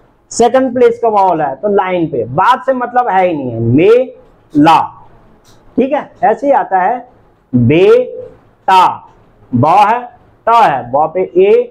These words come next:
ट पे क्या आ रहा? आ। शब्द का पहला अक्षर से मतलब है, बाद से मतलब नहीं है। बेटा या केला, क है और ला है, क line पे आ जाएगा, ल पे क्या आ जाएगा? आ, केला,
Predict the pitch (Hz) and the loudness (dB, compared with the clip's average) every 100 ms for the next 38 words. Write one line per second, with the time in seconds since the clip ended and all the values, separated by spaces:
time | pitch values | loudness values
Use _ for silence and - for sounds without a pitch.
0 | - - _ 139 131 170 214 233 233 - | -10 -20 _ -4 -4 -4 -2 0 -2 -4
1 | - 277 120 113 - 233 269 277 269 214 | -4 -2 -2 -6 -6 -4 -2 -2 -2 -2
2 | 208 202 202 180 190 156 127 117 113 123 | 0 -2 -4 -6 -4 -4 -2 -4 -2 -2
3 | 160 175 175 156 131 123 120 110 131 170 | 0 -2 -2 -4 -2 -4 -4 -4 -2 -2
4 | 165 131 101 - - - - 123 190 147 | -2 -6 -6 -14 -20 -20 -4 0 2 2
5 | 131 - - _ _ _ _ _ _ _ | 0 -6 -16 _ _ _ _ _ _ _
6 | _ _ _ _ _ _ - - - - | _ _ _ _ _ _ -20 -20 -20 -20
7 | _ - 190 202 214 226 - - - _ | _ -4 0 2 2 0 -4 -20 -20 _
8 | _ _ _ _ 127 156 185 180 117 - | _ _ _ _ 0 2 2 0 -4 -14
9 | _ _ - _ _ 143 151 175 190 214 | _ _ -20 _ _ -2 -2 -2 -4 -8
10 | - _ _ _ _ 156 214 - - 127 | -16 _ _ _ _ -4 -4 -6 -4 0
11 | 123 113 117 - 143 151 151 160 165 170 | 0 -4 -10 -6 -4 -2 -2 -2 -2 -2
12 | 175 175 208 214 - _ 123 120 120 151 | -2 -2 -4 -6 -10 _ -2 -2 -2 -2
13 | 196 208 185 - 135 120 117 - 196 202 | -2 0 -4 -4 -4 -4 -4 0 2 4